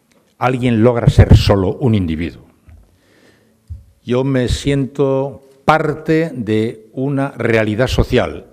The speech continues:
inmerso en ella, cómplice con ella, encadenado a ella, eslabón de una cadena de muchos.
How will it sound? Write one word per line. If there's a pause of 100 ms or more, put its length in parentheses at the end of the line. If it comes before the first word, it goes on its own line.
inmerso
en
ella, (880)
cómplice
con
ella, (300)
encadenado
a
ella,
eslabón (280)
de
una
cadena
de
muchos.